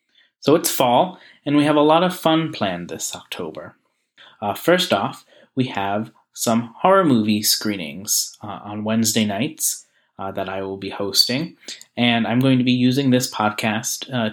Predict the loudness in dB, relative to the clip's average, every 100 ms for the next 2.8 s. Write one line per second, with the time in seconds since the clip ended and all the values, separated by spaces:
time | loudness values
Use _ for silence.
0 | 2 2 4 2 2 0 0 -2 0 -2
1 | 2 2 2 2 0 -6 -8 -6 -2 0
2 | 2 4 4 4 0 0 0 -2